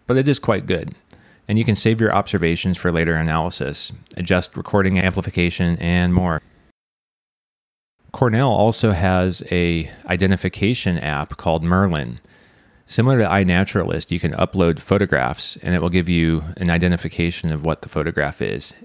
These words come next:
It's even pretty good at identifying some of the difficult species in cases where maybe a species is molting or a juvenile or somewhere in between. It's a great tool, too. There are many other field guides available in app format as well. I mentioned the print field guides before,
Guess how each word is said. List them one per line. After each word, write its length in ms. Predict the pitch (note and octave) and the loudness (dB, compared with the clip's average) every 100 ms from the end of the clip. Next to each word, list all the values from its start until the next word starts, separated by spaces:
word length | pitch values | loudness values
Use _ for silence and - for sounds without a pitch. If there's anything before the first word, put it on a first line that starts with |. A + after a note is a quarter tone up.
| - | -14
It's 160 | - - | -4 0
even 200 | D3 C3+ | 2 2
pretty 200 | C3 G#2+ | 2 2
good 140 | G2+ | 2
at 80 | F#2+ | 2
identifying 560 | F2 F#2 F2+ F#2+ E2+ | 2 0 0 0 -2
some 180 | F2+ F#2 | 0 0
of 60 | F2+ | 0
the 80 | D#2+ | 0
difficult 680 | E2+ F2+ F#2+ F2 E2+ - _ _ _ | 0 0 0 0 0 -4 _ _ _
species 640 | - - F#2 - B1+ E2 D#2 | -8 -2 -2 -2 -4 -4 0
in 240 | E2+ F2 - | 0 0 -4
cases 420 | - G#2 G2 F#2+ F2 | 0 0 2 0 2
where 220 | E2+ E2 | 2 2
maybe 280 | E2+ E2+ E2 | 2 2 0
a 60 | |
species 500 | D#2+ F2 E2+ - D#2 | -2 -2 -2 -4 -8
is 120 | D2 | -6
molting 520 | F2 F#2 G#2+ G2 G2 F2+ | 0 2 2 2 2 2
or 120 | D#2 | 0
a 60 | D#2+ | 0
juvenile 600 | F2 F2 F2 E2+ E2+ F2 | 2 2 2 2 2 0
or 80 | E2+ | -2
somewhere 320 | - E2+ D#2+ | -2 0 0
in 80 | D2+ | -2
between. 440 | D#2 E2+ C#2+ B1 - - - - _ | -2 -2 -2 -4 -8 -20 -20 -20 _
It's 140 | - | -6
a 40 | F#2 | -2
great 260 | E2+ D#2+ | 0 0
tool, 200 | - E2 | -2 -4
too. 300 | C#2+ - A#2+ - _ - _ _ _ _ _ _ _ _ _ _ _ - | 0 0 0 -4 _ -20 _ _ _ _ _ _ _ _ _ _ _ 0
There 120 | A2+ | 2
are 60 | |
many 200 | A2 C#3 | 4 4
other 180 | A2 A2+ | 4 2
field 280 | - G#2+ G#2+ | 2 0 2
guides 240 | G2+ G2+ | 2 2
available 540 | G2+ F#2+ G2 G#2+ A2+ G2+ | 2 2 2 4 2 2
in 160 | F#2+ | 0
app 240 | E2+ D#2 - | 0 -2 -4
format 520 | - G2+ G#2 A#2+ - | 0 2 2 0 -2
as 140 | - E2+ | -6 -2
well. 340 | F2 F2+ B2 | 2 2 0
I 100 | G2 | 0
mentioned 360 | F2 F#2 - F2+ | 0 2 2 2
the 200 | E2+ E2 | 2 0
print 260 | - F#2+ G2+ | 0 0 0
field 280 | - F2+ F#2 | 0 -2 0
guides 260 | D#2+ D#2 | -2 -4
before, 500 | - D#2 G2 F2 D#2+ | -8 -4 0 2 0